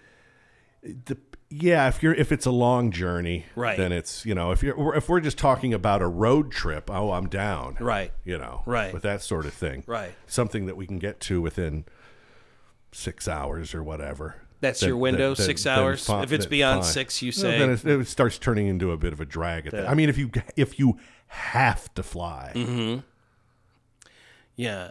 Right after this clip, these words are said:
Speaker 2: my wife was suggesting over the weekend that maybe, uh, maybe in the wintertime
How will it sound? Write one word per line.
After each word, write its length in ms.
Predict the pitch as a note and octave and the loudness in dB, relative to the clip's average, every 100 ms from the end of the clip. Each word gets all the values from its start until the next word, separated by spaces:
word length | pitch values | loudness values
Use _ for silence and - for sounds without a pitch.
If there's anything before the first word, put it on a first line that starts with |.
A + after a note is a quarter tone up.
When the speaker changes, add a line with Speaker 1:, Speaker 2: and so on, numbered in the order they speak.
| - | -14
Speaker 2:
my 160 | A2+ A2 | -10 -6
wife 260 | A2+ A2+ | -6 -6
was 300 | G#2+ F#2+ - - | -8 -10 -12 -12
suggesting 540 | - G#2 A2 - G#2 | -12 -8 -8 -6 -8
over 100 | G2+ | -8
the 80 | G2 | -8
weekend 400 | G2 - G2+ F#2 | -10 -8 -8 -8
that 120 | F2+ _ G2+ A2 - | -12 _ -20 -20 -14
maybe, 520 | A2 G#2+ G#2 F#2+ F2 | -8 -6 -4 -6 -6
uh, 120 | D#2+ - _ _ | -10 -14 _ _
maybe 260 | A2+ G#2 A2 | -14 -10 -8
in 80 | F#2+ | -8
the 80 | F2+ | -10
wintertime 800 | F#2+ A#2 - F#2+ - E2+ D2+ | -8 -8 -8 -12 -12 -14 -16